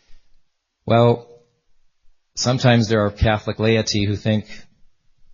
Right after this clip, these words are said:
along the same lines, that everybody has to always be on the same page and exactly the same thing on every single opinion that's out there. And when you study moral theology, you find out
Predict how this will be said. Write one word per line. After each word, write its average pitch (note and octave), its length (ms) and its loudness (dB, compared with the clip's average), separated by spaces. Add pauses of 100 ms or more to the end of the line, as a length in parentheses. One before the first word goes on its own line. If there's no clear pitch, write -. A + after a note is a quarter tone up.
(460)
along G#2 300 -2
the F#2+ 60 -6
same G2 280 -6
lines, F#2 300 -4
that F2 140 -14
everybody G#2 460 -6
has G2 240 -6
to - 100 -10
always G#2 300 -4
be G2 100 -6
on F#2+ 100 -4
the F#2+ 60 -6
same G#2 280 -6
page G2 280 -6
and F2+ 140 -8
exactly G2+ 640 -6
the F#2 100 -6
same G#2 300 -4
thing G#2 240 -6
on F#2 140 -6
every A2 280 -4
single G2+ 360 -6
opinion G2+ 360 -6
that's F2+ 200 -10
out B2 240 -6
there. C#2+ 260 -16 (2500)
And A#2+ 200 0
when B2 160 2
you A#2+ 100 0
study B2 360 2
moral A#2+ 300 2
theology, A2 580 0
you G#2 100 -2
find G#2+ 280 -4
out G#2 120 -4